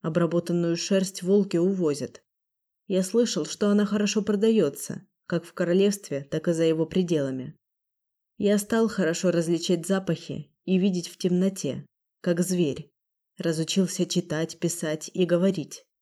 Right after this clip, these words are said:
как и все застрявшие. Королевские псы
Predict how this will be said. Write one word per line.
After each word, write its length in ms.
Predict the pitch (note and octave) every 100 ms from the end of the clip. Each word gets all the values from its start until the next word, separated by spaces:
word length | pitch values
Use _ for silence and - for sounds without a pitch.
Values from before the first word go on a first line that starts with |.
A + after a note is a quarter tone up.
| _ _ _ _
как 180 | G3+ F#3
и 40 |
все 200 | F#3 F#3+
застрявшие. 800 | E3+ F3+ - C#3+ C#3 - C#3+ D3+ _ _ _ _ _ _ _ -
Королевские 680 | F3 E3 D#3+ D#3 - - F3
псы 480 | F3 - G3 F#3+